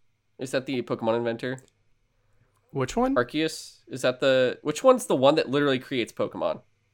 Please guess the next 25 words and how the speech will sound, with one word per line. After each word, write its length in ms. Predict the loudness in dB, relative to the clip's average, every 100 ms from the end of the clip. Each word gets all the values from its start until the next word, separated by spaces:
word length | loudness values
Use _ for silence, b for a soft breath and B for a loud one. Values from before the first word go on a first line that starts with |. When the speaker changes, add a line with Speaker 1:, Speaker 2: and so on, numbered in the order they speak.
| _ _ _ _ _ _ _ 2
Speaker 2:
Yeah, 200 | 4 4
I 40 |
think 140 | 2
Arceus 380 | 0 0 0 0
is, 160 | -2 -2
like, 240 | -4 -4 -6
the 120 | -6
Speaker 1:
He's, 220 | -2 -2 2
Speaker 2:
Pokemon 20 |
Speaker 1:
like, 180 | 2 4
the 60 |
one 160 | 6 6
Speaker 2:
god. 100 | 4
Speaker 1:
that 80 | 4
says, 180 | 4
"I'm 140 | 4 2
fucking 320 | 0 0 0
bored," 300 | 2 2 2
makes 200 | 0 -2
a 60 | -8
stupid 280 | -8 0 2
ass 100 | 2
chandelier 400 | -2 -2 -2 -4
or 60 |
something, 360 | -4 -6 -6